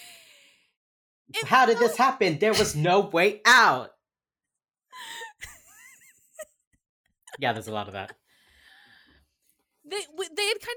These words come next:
Speaker 1: of, here's the thing, is the last four episodes we've watched, they haven't said the name of the episode within the episode. So they were
Speaker 2: Mm.
Speaker 1: really just, like, catching up, like,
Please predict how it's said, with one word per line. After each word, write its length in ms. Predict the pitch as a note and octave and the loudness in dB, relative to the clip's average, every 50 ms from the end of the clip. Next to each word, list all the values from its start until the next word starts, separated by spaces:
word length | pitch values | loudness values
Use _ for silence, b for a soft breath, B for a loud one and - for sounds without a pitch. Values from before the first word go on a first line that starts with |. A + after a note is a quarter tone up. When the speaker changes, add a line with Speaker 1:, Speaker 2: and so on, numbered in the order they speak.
| B4+ B4+ | -10 -12
Speaker 1:
of, 140 | - D4 - | -12 -14 -10
here's 200 | F#4+ F#4 F4+ - | -8 -8 -8 -8
the 120 | F#4+ F#4 | -10 -8
thing, 240 | - D4 B3 G#3 G3 | -6 -6 -6 -6 -6
is 160 | B3 D4+ - | -10 -12 -10
the 80 | - D#4 | -10 -12
last 400 | C4 D4 D#4 F4 G#4+ - - - | -8 -8 -8 -8 -8 -10 -14 -18
four 300 | - - D4+ C#4 C4+ C4 | -10 -4 -2 -2 0 0
episodes 500 | B3 B3 - C#4+ C4+ - B3 B3+ A#3+ B3+ | -2 -2 -4 -8 -8 -6 -4 -4 -4 -6
we've 160 | B3+ A#3+ A#3 | -10 -10 -8
watched, 400 | A3 G#3 G3 G3+ - - - G#3+ | -4 -4 -4 -4 -6 -10 -12 -8
they 160 | A#3+ A#3 A#3+ | -6 -6 -6
haven't 540 | B3+ - - B3 A#3+ A#3+ A3+ C4 A3+ A#3 A#3 | -8 -6 -4 -2 -2 -2 -4 -8 -14 -12 -12
said 340 | - - A3 A3+ A3 A3 A3 | -8 -6 -6 -6 -6 -8 -12
the 80 | A3+ | -12
name 260 | G#3+ G#3 G#3 G#3+ A3 A3 | -10 -10 -10 -10 -10 -10
of 120 | G#3+ G#3 | -12 -10
the 120 | G#3+ G#3 | -8 -8
episode 400 | F#3+ F#3+ - B3 B3 - A#3+ A3+ | -8 -8 -8 -10 -10 -8 -8 -6
within 260 | A3+ A3 A3 A#3 G#3 G3+ | -6 -8 -10 -12 -16 -16
the 140 | F#3+ F3+ | -14 -12
episode. 580 | E3+ F3+ - - C4+ C#4 - F4 D#4+ E4 F#4 G4+ b b b b b b b | -12 -12 -8 -8 -8 -4 -2 0 0 0 -2 -4 b b b b b b b
So 220 | - - G4 E4+ F4 | -6 -4 -2 -2 -2
they 100 | F4 F4 | -2 -2
were 160 | E4+ E4+ D#4+ | -4 -4 -6
Speaker 2:
Mm. 60 | D#4+ | -4
Speaker 1:
really 280 | F4 F#4+ G4 G#4 G4+ F#4 | -4 -4 -2 -2 -4 -2
just, 220 | - F#4 F#4 - | -4 -4 -6 -4
like, 220 | D#4+ D4 A#3+ - | -6 -6 -6 -8
catching 400 | - - D#4+ C#4+ C4+ - D4 B3+ | -8 -6 -6 -4 -4 -6 -6 -4
up, 180 | B3 A#3+ A#3 A#3 _ _ _ _ _ _ _ _ - | -2 -4 -4 -4 _ _ _ _ _ _ _ _ -6
like, 380 | B3 A#3 G#3+ G3+ G#3 G#3+ _ | -2 -2 -2 -2 -4 -8 _